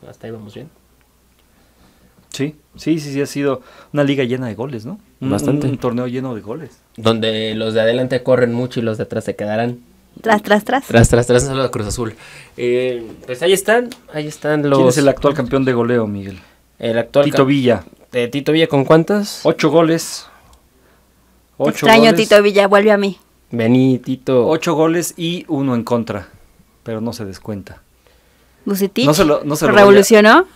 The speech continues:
Speaker 2: No, ¿no te acuerdas que metió un autogol el Tito Villa?
Speaker 3: Ah, claro.
Speaker 1: Pero, ah, ni
Speaker 2: No.
Speaker 1: modo.
Speaker 3: Pero a Tito Villa se le perdona todo.
Speaker 2: Ok, pero, ah, muy, muy a un, a un golecito Darío Benedetto del América,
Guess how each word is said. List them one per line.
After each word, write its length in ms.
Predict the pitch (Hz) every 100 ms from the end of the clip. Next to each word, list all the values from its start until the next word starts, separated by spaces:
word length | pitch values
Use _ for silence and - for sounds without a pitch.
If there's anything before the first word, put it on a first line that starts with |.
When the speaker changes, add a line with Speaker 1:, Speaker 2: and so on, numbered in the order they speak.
| _ _ -
Speaker 2:
No, 280 | 147 196 202
¿no 140 | 202
te 60 | 185
acuerdas 200 | 185 -
que 60 | 127
metió 180 | 123
un 60 | 135
autogol 380 | 131 110 107 110
el 60 | 104
Tito 220 | 104 98
Villa? 260 | 92 120 _ _
Speaker 3:
Ah, 220 | 220 165 -
claro. 340 | 180 175 170 - -
Speaker 1:
Pero, 220 | 139 101
ah, 120 | 85 - - _ _
ni 140 | 127 139
Speaker 2:
No. 100 | 175
Speaker 1:
modo. 100 | 143 - -
Speaker 3:
Pero 140 | 247
a 40 |
Tito 180 | 262 294
Villa 140 | 285 277
se 60 | 240
le 80 |
perdona 280 | 196 202 208
todo. 200 | 208 208 - _ _ _ _ _ _ - _ _ _ _ -
Speaker 2:
Ok, 280 | 147 - 113 110 -
pero, 300 | 123 123 123
ah, 180 | 123
muy, 400 | 120 127 190 185
muy 280 | 160 170 160
a 80 | 135
un, 300 | 139 156 147
a 80 | 131
un 180 | 147 139
golecito 540 | 127 117 147 - 139
Darío 360 | 117 120 131 120
Benedetto 580 | 107 110 113 117 98 - _ _ _ _
del 180 | 110 107
América, 640 | 110 135 139 - 147 147